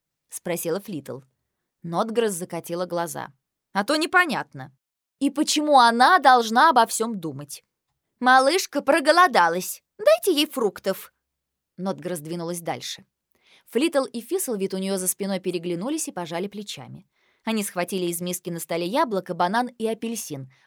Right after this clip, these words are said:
положили их в люльку и умчались по своим делам. Конечно, Аврора не могла съесть фрукты. Она была слишком маленькой.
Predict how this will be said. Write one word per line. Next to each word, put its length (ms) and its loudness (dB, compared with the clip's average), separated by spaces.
положили 380 2
их 160 -2
в 40 -12
люльку 460 -2
и 120 4
умчались 500 -2
по 100 -6
своим 340 -2
делам. 400 -6
Конечно, 520 -6
Аврора 280 -2
не 140 -2
могла 420 -2
съесть 380 -12
фрукты. 500 -18
Она 200 -2
была 200 -4
слишком 500 -8
маленькой. 640 -6